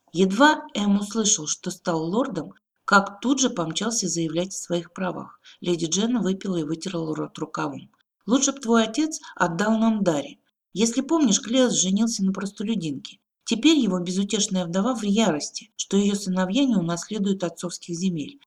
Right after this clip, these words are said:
Привратница Ами Дарри только по материнской линии.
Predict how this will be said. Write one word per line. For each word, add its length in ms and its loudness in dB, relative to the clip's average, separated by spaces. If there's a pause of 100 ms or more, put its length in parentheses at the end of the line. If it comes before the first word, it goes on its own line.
(140)
Привратница 800 2
Ами 440 2 (320)
Дарри 360 2
только 340 -2
по 140 -6
материнской 640 -2
линии. 400 -6